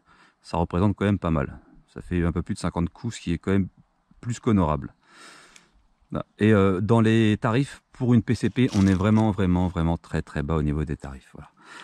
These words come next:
Après, il y a certains plombs qui ne rentreront pas dans vos chargeurs. C'est pour ça qu'il y a le, le, le système de monocoup ici. Quand vous tirez, voilà, vous pouvez mettre des plombs beaucoup plus longs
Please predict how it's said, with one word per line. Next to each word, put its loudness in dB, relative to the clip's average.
Après, 2
il 6
y 2
a 2
certains -4
plombs 0
qui 2
ne 6
rentreront 2
pas 0
dans 2
vos 0
chargeurs. -4
C'est -2
pour -2
ça -2
qu'il -4
y 2
a 2
le, 0
le, -2
le -4
système 2
de 2
monocoup 2
ici. -6
Quand -2
vous -2
tirez, -2
voilà, -2
vous -8
pouvez -2
mettre 2
des 4
plombs -2
beaucoup -2
plus 0
longs 6